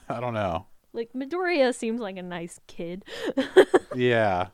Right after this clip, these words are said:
Speaker 2: I wa-,
Speaker 1: Uh,
Speaker 2: I wanna see him be successful. <laughs>
Speaker 1: I don't know, you know, like, I got, I got the Criterion Channel as a gift for my birthday, and all of a sudden, you know, my standards just shot up.
Speaker 2: Oh, wow.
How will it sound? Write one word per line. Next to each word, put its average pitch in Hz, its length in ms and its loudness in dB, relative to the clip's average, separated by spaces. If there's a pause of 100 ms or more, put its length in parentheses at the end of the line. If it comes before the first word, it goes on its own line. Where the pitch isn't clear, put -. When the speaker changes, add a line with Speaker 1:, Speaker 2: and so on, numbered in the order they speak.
(160)
Speaker 2:
I 311 60 -10
wa-, 240 100 2
Speaker 1:
Uh, 285 140 2
Speaker 2:
I - 40 8
wanna 359 220 8
see 269 240 -6
him 226 120 -4
be 214 120 -12
successful. - 800 -14
<laughs> - 1080 0
Speaker 1:
I 123 40 -10
don't 135 140 -4
know, 143 140 -2
you 113 140 -2
know, 107 200 2
like, 107 180 2
I 107 60 2
got, 117 340 6
I 107 80 -2
got 113 160 2
the 117 80 -2
Criterion 120 540 0
Channel 117 340 0
as 101 140 -4
a 98 40 -8
gift 107 320 0
for 98 300 0
my 98 160 2
birthday, 123 460 4
and 123 100 -2
all 110 180 4
of 113 80 0
a - 20 -12
sudden, 113 460 -2
you 107 80 -6
know, 98 120 -2
my 90 100 0
standards 113 580 -2
just 101 200 -4
shot 110 380 4
up. 101 300 2
Speaker 2:
Oh, 190 200 -10
wow. 190 420 -6